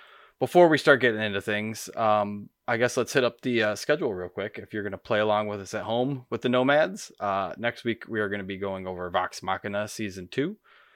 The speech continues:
and then we will be releasing shortly our calendar for the next month. So be sure to, uh, follow us on Twitter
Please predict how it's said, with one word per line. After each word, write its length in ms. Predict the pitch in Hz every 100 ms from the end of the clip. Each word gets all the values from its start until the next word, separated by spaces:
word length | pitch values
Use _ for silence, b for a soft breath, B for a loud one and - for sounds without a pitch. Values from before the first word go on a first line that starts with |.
| b b b b -
and 160 | 98
then 140 | 90 92
we 80 | 92
will 180 | 95 95
be 140 | 98
releasing 580 | 92 98 110 120 113 113
shortly 760 | - - 139 160 101 95 110 95
our 440 | 92 92 92 - _ _ _ -
calendar 460 | - 107 101 95
for 240 | 95 104 101
the 100 | 101
next 500 | 101 113 127 - 104
month. 260 | 82 78
So 180 | - 92
be 140 | 90 98
sure 240 | - 101
to, 440 | - - 101 92
uh, 200 | 92 87
follow 300 | 87 104 95
us 120 | 98 -
on 420 | 95 95 92 90
Twitter 400 | - 147 185 190